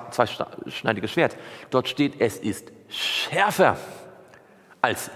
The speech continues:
jedes zweischneidige Schwert." Das heißt, ein zweischneidiges Schwert ist eigentlich noch ein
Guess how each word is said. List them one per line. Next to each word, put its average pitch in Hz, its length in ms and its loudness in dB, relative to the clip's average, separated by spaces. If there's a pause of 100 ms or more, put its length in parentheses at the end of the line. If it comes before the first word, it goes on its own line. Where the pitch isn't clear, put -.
(300)
jedes 185 480 4
zweischneidige 110 480 2
Schwert." - 240 0
Das - 140 0
heißt, 151 180 4 (440)
ein 123 180 2
zweischneidiges 147 880 2
Schwert 165 440 2
ist - 220 -4
eigentlich 175 440 2
noch 151 320 0
ein 131 420 4